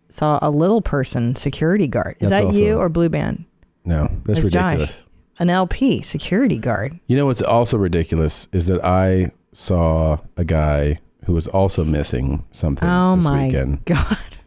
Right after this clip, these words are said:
Speaker 2: Um, this dude, and I'm not kidding, uh, you don't see this often, but he had, uh, no head.
Speaker 1: <laughs>
Speaker 2: And I walked behind him.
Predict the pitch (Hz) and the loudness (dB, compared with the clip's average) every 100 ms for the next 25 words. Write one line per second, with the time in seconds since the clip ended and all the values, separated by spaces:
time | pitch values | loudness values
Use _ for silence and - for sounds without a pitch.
0 | - 95 87 82 80 78 80 110 120 139 | -4 0 2 2 0 -2 0 0 0 0
1 | 120 82 78 76 - 82 80 82 85 95 | 2 2 0 -2 -2 0 2 2 2 0
2 | - 107 76 69 69 - - _ _ _ | 0 0 0 0 -4 -6 -16 _ _ _
3 | - - - - - 78 82 101 - 117 | -20 -20 -20 -18 -4 0 2 2 0 0
4 | 123 156 104 - 69 67 - _ _ _ | 2 2 2 0 0 -2 -6 _ _ _
5 | _ _ _ _ - 92 85 80 78 - | _ _ _ _ -2 2 2 2 0 -6
6 | - 101 107 101 95 85 80 80 80 82 | -6 0 2 4 4 2 2 2 0 -6
7 | - _ _ - 76 67 62 65 65 - | -12 _ _ -4 -2 0 0 -2 -4 -8
8 | _ _ _ - 82 82 82 76 76 73 | _ _ _ -4 0 2 2 2 2 2
9 | 73 - _ _ _ _ - 71 - 208 | -2 -6 _ _ _ _ -4 -4 0 0
10 | - - - - _ _ _ _ _ _ | 0 -4 -12 -20 _ _ _ _ _ _
11 | _ _ - 78 76 80 90 - 131 120 | _ _ -4 -2 2 2 0 0 0 2
12 | 101 95 95 95 92 | 2 2 2 2 0